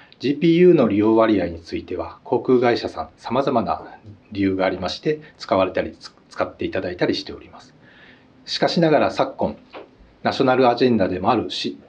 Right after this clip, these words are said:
シーオーツー脱炭素の動きは強くなってきております。航空機燃料は非常に多くのシーオーツーを排出しておりますので、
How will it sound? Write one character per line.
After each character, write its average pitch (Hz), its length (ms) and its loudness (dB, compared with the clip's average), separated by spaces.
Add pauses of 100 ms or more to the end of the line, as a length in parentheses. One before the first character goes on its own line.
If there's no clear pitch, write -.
(240)
シ - 180 0
ー 110 100 8
オ 107 80 0
ー - 60 -14
ツ 120 80 -4
ー - 140 -4
脱 - 260 -2
炭 90 180 -4
素 - 200 -10 (260)
の - 220 0 (360)
動 117 180 4
き 110 100 0
は - 180 0
強 131 180 2
く - 120 -6
な 92 80 -4
っ - 80 -16
て - 60 -20
き - 100 -14
て 76 80 -8
お - 40 -8
り - 100 -16
ま - 100 -20
す。 - 180 -20 (380)
航 135 200 2
空 139 160 4
機 131 140 -2
燃 123 160 2
料 101 160 4
は - 80 -2
非 120 140 -4
常 147 120 6
に 147 120 2
多 151 180 4
く - 100 -4
の 85 280 -8
シ 104 240 -4
ー - 20 -2
オ 95 60 -4
ー - 20 -8
ツ - 120 -6
ー 85 60 -6
を 80 60 -8
排 98 160 -6
出 - 220 -18
し - 80 -14
て 107 80 -4
お 95 80 -2
り 95 80 -6
ま 92 80 -8
す - 160 -12
の - 80 -12
で、 - 120 -16